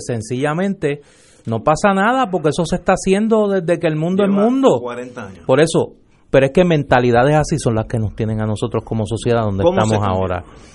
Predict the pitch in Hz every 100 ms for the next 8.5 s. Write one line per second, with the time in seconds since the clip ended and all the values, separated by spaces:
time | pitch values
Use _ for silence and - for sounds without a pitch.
0 | - _ _ _ 117 117 110 113 131 160
1 | 156 156 175 143 135 135 135 - 104 110
2 | 165 135 104 101 135 113 139 92 120 127
3 | 160 180 107 117 190 - 135 147 156 180
4 | 185 175 - 151 156 214 220 220 214 208
5 | 214 214 202 196 190 202 147 104 - _
6 | _ _ _ _ _ _ 147 131 170 220
7 | 208 - - - 165 143 139 135 - 139
8 | 123 143 190 214 -